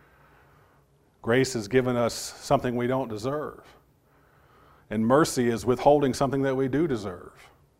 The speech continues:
You know, the, the free gift of God, God's grace has given us Jesus Christ to save us from our sins. And God demonstrates his mercy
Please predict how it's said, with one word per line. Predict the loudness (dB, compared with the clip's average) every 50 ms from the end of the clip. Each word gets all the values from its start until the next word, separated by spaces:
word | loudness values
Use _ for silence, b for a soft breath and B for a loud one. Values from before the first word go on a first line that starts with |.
| _ _
You | -14 -12
know, | -10 -10 -10
the, | -10 -12 -12 -12
the | -10 -10 -10
free | -6 -2 0 2 2
gift | 4 4 2 2 2 -2
of | -6 -6
God, | -4 -2 0 2 2 2 2 0 -2 B B B B B B B B B
God's | 0 2 4 4 2 2 0
grace | 0 2 2 2 2 0 -2
has | -4 -4 -6 -6
given | -4 2 2 2 4 4 2
us | 0 0 -2
Jesus | -4 -6 -8 -8 -8 -10 -10
Christ | -4 -2 0 0 0 -2 -6 -10 -14 -16 -18 -18 -18
to | -18 -12
save | -6 -4 -4 -4 -2 -4
us | -6 -6
from | -6 -8 -8 -6
our | -6 -8 -8 -8
sins. | -8 -10 -10 -10 -10 -14 -16 -18 -20 -20 -20 -20 -20 _ b b b b b b b b b b b b b b b b b -14
And | -6 0
God | 0 0 2 2
demonstrates | 0 0 0 0 -2 0 0 0 0 0 -2
his | -4 -6 -4 -4
mercy | -4 -2 -2 -2 -4 -6 -10 -12 -14